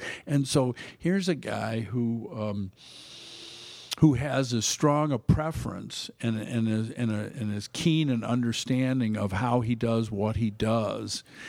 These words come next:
and yet, you know, his, um, his successful instruction, and in fact, the, an instruction that he, that he came up with,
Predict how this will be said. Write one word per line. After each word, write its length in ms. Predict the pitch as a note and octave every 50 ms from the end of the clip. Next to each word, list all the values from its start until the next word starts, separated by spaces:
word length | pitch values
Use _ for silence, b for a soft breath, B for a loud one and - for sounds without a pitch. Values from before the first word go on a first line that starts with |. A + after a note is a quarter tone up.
| B B B
and 180 | D#3 C3 B2+ A#2
yet, 340 | A#2 A2+ A2+ A2+ A2 - - _ _ _ -
you 100 | - A#2 G#2+
know, 220 | G2 G2 F#2+ -
his, 520 | - A#2 A#2 A2+ G#2+ G#2+ G2+ - - - - - -
um, 420 | C#3+ G2+ G2+ G2+ G2 F#2+ G2 G2+ F#2+ _ _ _ b b b b b b b b b b b b b b b b
his 220 | - C#3 C3 -
successful 600 | - C3 A#2 - - D3+ C#3+ C#3 - - C3 A#2+
instruction, 640 | A#2 A2 G#2 - - D3+ D3+ D3+ - - - G#2 B2+
and 160 | C3+ C3+ C#3
in 100 | C3+ C3
fact, 400 | - - D3+ C3+ B2 - - - - _ - -
the, 180 | A#2 B2+ B2 - -
an 140 | C3 B2 B2
instruction 920 | A#2+ A#2+ A2+ - - - E3 F3 E3 - - D#3+ C#3+ B2+ A#2+ A2+ A2 A2+
that 220 | A#2+ B2 A#2+ A#2
he, 200 | - C3+ C3 A#2+ A2+ A2+ B2 - - -
that 240 | - B2 A#2+ A#2+ A#2 A2
he 160 | A2+ C3 A#2+
came 360 | - - C3 C3 A#2+ A#2 A#2+
up 240 | C3 D#3 E3 - -
with, 340 | A2+ G#2 G2 G2 A2+ -